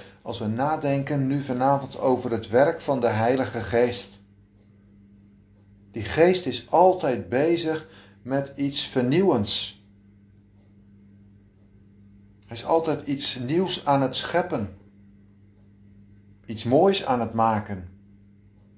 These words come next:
En dat is nu precies het tegenovergestelde van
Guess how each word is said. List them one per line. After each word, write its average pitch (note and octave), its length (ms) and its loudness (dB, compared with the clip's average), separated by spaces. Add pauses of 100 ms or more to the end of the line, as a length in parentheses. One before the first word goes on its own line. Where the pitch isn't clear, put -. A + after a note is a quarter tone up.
(1900)
En A2 100 -8
dat G#2+ 120 -6
is G#2+ 140 -4
nu A2+ 160 -2
precies A2+ 500 -2
het D3 160 -4
tegenovergestelde D3 1400 2
van C3 340 0